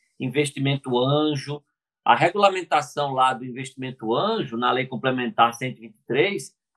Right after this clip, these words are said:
teve uma preocupação, é, muito clara, né, de proteger o investidor anjo, né? A Justiça do Trabalho, ela respeita essa, é, essas regras ou não?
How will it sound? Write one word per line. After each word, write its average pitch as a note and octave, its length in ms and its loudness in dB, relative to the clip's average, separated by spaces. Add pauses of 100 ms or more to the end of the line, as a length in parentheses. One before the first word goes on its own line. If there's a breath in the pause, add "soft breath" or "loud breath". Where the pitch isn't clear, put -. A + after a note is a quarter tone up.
(320)
teve F3+ 340 4
uma A3+ 160 0
preocupação, G#3+ 800 0 (320)
é, C#3+ 220 -8
muito D#3+ 340 0 (180)
clara, D3 680 10 (360)
né, C#3+ 320 6
de D3 680 -2 (240)
proteger F#3 880 4 (100)
o D3+ 360 0
investidor D#3 720 4
anjo, C#3+ 380 2 (280)
né? C#3+ 340 2 (460)
A C#3 280 4
Justiça D3+ 440 -12
do F3 140 -12
Trabalho, B2+ 720 6 (300)
ela B2+ 240 -2
respeita B2 1000 -4 (420)
essa, A2 920 2
é, A2+ 300 -2
essas G#2+ 340 -6
regras E3 540 0 (120)
ou D3+ 220 2
não? G#2 320 -4